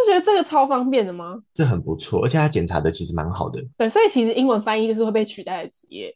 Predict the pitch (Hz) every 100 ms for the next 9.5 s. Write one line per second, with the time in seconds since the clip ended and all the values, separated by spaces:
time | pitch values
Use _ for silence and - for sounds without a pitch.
0 | _ - 95 78 - _ 147 147 90 82
1 | 110 82 82 82 87 87 - 80 73 -
2 | _ - 117 120 - - - - 101 131
3 | - - - - - - - - _ -
4 | 480 466 - 247 262 302 226 214 226 233
5 | 240 262 285 294 214 214 185 175 170 202
6 | _ _ _ _ - 285 - 233 240 214
7 | 196 - 214 - - - 113 98 92 113
8 | _ - 233 349 440 508 480 392 - -
9 | 453 302 494 370